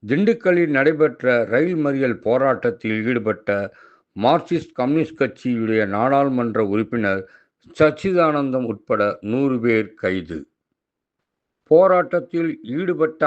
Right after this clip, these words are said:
அரசு ஊழியர்களின் சம்பளத்தை மாநில அரசு பிடித்தம் செய்தால் அதற்கு எதிராகவும் போராட்டம் நடத்துவோம். எம் பி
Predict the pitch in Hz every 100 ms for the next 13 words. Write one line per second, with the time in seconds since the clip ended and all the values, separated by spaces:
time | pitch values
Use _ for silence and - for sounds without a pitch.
0 | 127 117 156 156 - 139 131 170 165 143
1 | 135 135 123 - 120 139 151 113 - 127
2 | 92 92 117 151 147 131 120 117 - 120
3 | 101 123 135 127 120 107 - 104 90 92
4 | - - - - - _ - 127 170 156
5 | 156 147 131 - 131 165 180 165 151 143
6 | 135 - 131 156 151 135 - 127 117 110
7 | 110 107 101 92 82 _ _ _ - 127
8 | 143 - 135